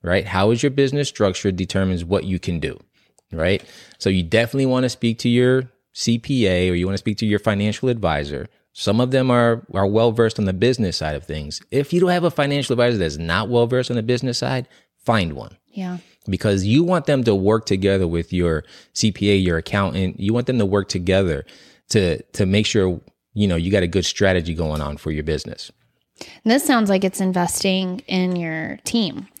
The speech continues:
Speaker 1: It is.
Speaker 2: Yeah.
Speaker 1: Yep. And yourself. So if you have, if you don't have a team, you can still create an investment account, a business investment account for yourself.
Speaker 2: For yourself.
Speaker 1: Yep.
Speaker 2: Interesting. Okay.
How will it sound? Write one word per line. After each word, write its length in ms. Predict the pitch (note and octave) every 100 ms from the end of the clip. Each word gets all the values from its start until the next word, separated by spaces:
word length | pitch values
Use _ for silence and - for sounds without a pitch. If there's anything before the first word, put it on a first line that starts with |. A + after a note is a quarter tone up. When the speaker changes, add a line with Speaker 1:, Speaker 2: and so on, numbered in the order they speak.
| -
Speaker 1:
It 160 | F#2
is. 280 | G2+ G#2+ - -
Speaker 2:
Yeah. 280 | F3 - F#3 _
Speaker 1:
Yep. 220 | - A#2 -
And 200 | C3 G3
yourself. 340 | G3+ - E3+ F#2
So 100 | A#2
if 100 | A2
you 120 | D3+
have, 200 | D3+ C#3+
if 100 | F#2+
you 40 | C#3
don't 160 | G#2+
have 160 | G2 A#2
a 40 |
team, 380 | D#3 G3 G#3 G#3+ - _ _ _ _
you 140 | A#2+
can 140 | D3 A#2
still 380 | - D#3+ E3 C#3
create 420 | - A#2 A2 -
an 100 | F#2+
investment 440 | F2 C3+ - F#2+
account, 380 | F2 G2+ E2+ E2 _ _ _
a 100 | G2+
business 800 | F2+ E2+ B2 C#3 B2 A2 G2+ - -
investment 540 | G#2 F#2+ A2 C#3 A2 E2+
account 300 | - E2+ -
for 160 | A2
yourself. 420 | F2+ D2+ G2+ -
Speaker 2:
For 80 | G3+
yourself. 580 | G3 G3 - A#3 F3+ -
Speaker 1:
Yep. 100 | C4
Speaker 2:
Interesting. 600 | G3 A#3 - - E3+ E3 F#3+
Okay. 420 | A3+ B3 D#4 E4